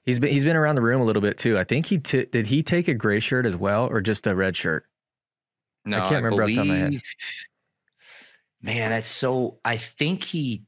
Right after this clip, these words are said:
Speaker 2: did, but I can't think off the top of my head. So many of them are doing it there, right? I know Panero did. You know, I can't think of the top of my head if Cam did or not.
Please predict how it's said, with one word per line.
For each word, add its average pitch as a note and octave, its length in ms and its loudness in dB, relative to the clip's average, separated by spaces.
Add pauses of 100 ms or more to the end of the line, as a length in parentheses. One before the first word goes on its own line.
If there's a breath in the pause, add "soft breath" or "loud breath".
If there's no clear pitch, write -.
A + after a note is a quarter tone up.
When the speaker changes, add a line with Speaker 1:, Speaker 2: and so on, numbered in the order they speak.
(460)
Speaker 2:
did, G2 540 -2
but F2+ 80 -2
I F2 80 -2
can't C3 260 -4
think B2+ 160 -2
off G2+ 100 -2
the - 40 -16
top G#2 160 0
of - 60 -6
my F2+ 80 -2
head. G2 180 -4
So D3+ 220 0
many C3 220 0
of A#2 80 0
them G#2+ 120 -2
are F#2+ 120 0
doing F#2+ 280 -2
it F#2+ 180 -6
there, G2 300 0
right? F#2 320 -2 (420 loud breath)
I F2+ 360 -2
know A#2 160 0
Panero F#2+ 580 -4
did. F#2+ 400 -4 (160)
You A#2+ 80 -4
know, C3 60 0
I C3 80 -2
can't D3+ 200 -2
think C3 200 -2
of A2+ 40 0
the G2+ 60 -4
top G#2 220 -2
of - 80 -12
my F2 100 -2
head F2 180 -6
if E2+ 140 -6
Cam F2+ 320 -6
did E2+ 200 -2
or D#2 120 -4
not. D#2+ 380 -4